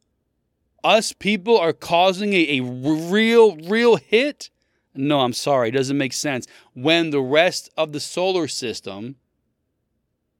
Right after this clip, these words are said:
is warming up. There's an article in here about the other planets I read to you guys as well. It's warming. It's based on how they interact with the sun. We loop around, then sometimes we go oblong. So we're closer to the,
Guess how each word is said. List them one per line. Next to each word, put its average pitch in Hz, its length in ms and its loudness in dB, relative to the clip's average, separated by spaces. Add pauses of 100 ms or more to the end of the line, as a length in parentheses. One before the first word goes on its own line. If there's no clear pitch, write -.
(320)
is 131 240 -2
warming 151 560 0
up. 123 260 0 (220)
There's 110 140 -10
an 117 80 -4
article 135 380 0
in 131 60 -2
here 135 120 0
about 127 200 -2
the 120 120 -8
other 123 320 -2
planets 113 360 -8
I 101 80 -6
read 101 220 -6
to 107 100 -12
you 104 60 -8
guys 104 200 -6
as 98 100 -18
well. 107 360 -6 (420)
It's 127 200 -10
warming. 143 420 2
It's 101 100 -14
based 131 460 -2
on 151 380 -4 (200)
how 127 160 -4
they 135 140 -2
interact 123 360 -2
with 135 80 -10
the 120 80 -12
sun. 156 400 -4 (360)
We 113 80 -10
loop 139 320 0
around, 185 600 0
then 113 80 -12
sometimes 151 500 -2
we 147 100 -2
go 151 180 4
oblong. 143 600 0 (200)
So - 160 -6
we're 107 180 -6
closer 202 640 0
to 240 140 -2
the, 226 100 0